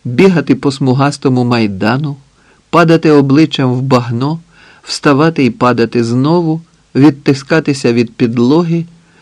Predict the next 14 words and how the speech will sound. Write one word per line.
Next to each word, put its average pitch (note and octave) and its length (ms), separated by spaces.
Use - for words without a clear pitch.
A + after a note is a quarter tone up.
віддаватись D3+ 720
чиїсь D#3 460
волі, C#3 600
тим C3+ 180
самим D#3+ 440
засвідчуючи C3+ 880
своє C3 600
перевтілення C3 880
в A#2 120
робота, C3 600
в A#2+ 140
механізм, A#2 760
в A#2+ 120
об'єкт B2+ 640